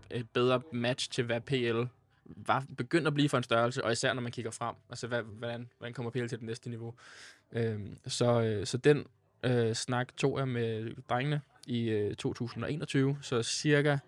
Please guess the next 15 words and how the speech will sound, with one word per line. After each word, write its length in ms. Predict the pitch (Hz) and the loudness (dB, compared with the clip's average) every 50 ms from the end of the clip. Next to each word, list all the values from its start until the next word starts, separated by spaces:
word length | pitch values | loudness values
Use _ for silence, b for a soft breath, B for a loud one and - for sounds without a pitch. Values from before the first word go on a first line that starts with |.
| B B B B B B B B _ _ _ | B B B B B B B B _ _ _
et 100 | 135 139 | -2 2
lille 160 | 147 156 156 | 6 6 6
års 100 | 139 131 | 6 6
tid 220 | - - 156 135 - | 2 0 0 0 2
før 120 | - 123 | 0 0
jeg 100 | 117 123 | 0 0
blev 140 | - 131 123 | -2 -4 -4
direktør, 320 | 113 117 - - 120 110 - - _ _ - | -4 -6 -4 -6 -6 -6 -6 -12 _ _ -4
der 80 | 131 | -4
plantede 380 | 123 - _ - 131 127 127 127 | -4 -4 _ 2 2 4 4 2
jeg 80 | 120 | 2
det 100 | 120 120 | 0 -2
frø 180 | - 123 123 113 | -2 0 0 2
hos 160 | 131 123 - | 0 -2 -4
dem. 120 | - 127 | -6 -10